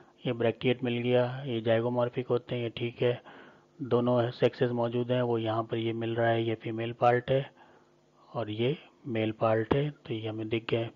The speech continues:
K two to three papers होते हैं और या कभी कभी फ़ाइव भी हो जाते हैं, तो यहाँ पर ये फ़ाइव आपको दिख रहे हैं, जो मैक्सिमम हो सकते हैं वो फ़ाइव हैं। सी फ़ाइव हो जाएंगे, अगर ये हम फ़ाइव दिखा रहे हैं तो सी भी फ़ाइव दिखाएंगे।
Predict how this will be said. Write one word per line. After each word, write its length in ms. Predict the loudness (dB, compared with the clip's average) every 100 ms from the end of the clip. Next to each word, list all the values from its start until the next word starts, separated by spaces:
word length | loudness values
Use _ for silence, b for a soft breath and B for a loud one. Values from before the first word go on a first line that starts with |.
| _ B B B B _
K 160 | 8 8
two 180 | 8 0
to 200 | 0 0
three 140 | -2
papers 400 | 0 0 0 0
होते 240 | -2 0
हैं 300 | -2 -2 -8 -16 -6
और 100 | -4
या 260 | 0 2 2
कभी 240 | 0 -2
कभी 180 | 0 -2
फ़ाइव 300 | 0 2 2
भी 100 | 0
हो 60 | 2
जाते 340 | 2 2 0
हैं, 100 | 0
तो 60 | -2
यहाँ 240 | -2 -4
पर 180 | -4 -4
ये 280 | -2 -2 -4 _ -4
फ़ाइव 300 | -2 0 -2
आपको 280 | -4 -4 -4
दिख 180 | -4 -6
रहे 100 | -6
हैं, 80 |
जो 80 | -6
मैक्सिमम 520 | -6 -6 -6 -2 0
हो 100 | 0
सकते 340 | -2 -4 -2 -2
हैं 40 |
वो 160 | 0 2
फ़ाइव 220 | 0 0 -6 -16
हैं। 120 | -18 _ B B B B B B B -20 -2
सी 140 | 0
फ़ाइव 300 | 4 6 6 6
हो 60 | 4
जाएंगे, 300 | 4 4 2
अगर 180 | 2
ये 240 | 2 4 4
हम 160 | 2
फ़ाइव 240 | 2 0 2
दिखा 260 | 2 4
रहे 80 | 4
हैं 60 | 4
तो 100 | -2
सी 220 | -4 -4
भी 120 | -2
फ़ाइव 240 | 0 0 0
दिखाएंगे। 600 | -2 0 0 2 2